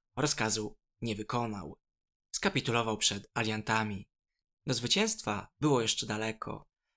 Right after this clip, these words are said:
Wyzwolona została tylko część Francji. Alianci dotarli do granicy niemieckiej i wyzwolili Belgię.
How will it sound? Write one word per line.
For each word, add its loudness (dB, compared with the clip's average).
Wyzwolona 4
została 0
tylko -2
część 0
Francji. 2
Alianci 4
dotarli 2
do 0
granicy 2
niemieckiej 0
i 2
wyzwolili 0
Belgię. -2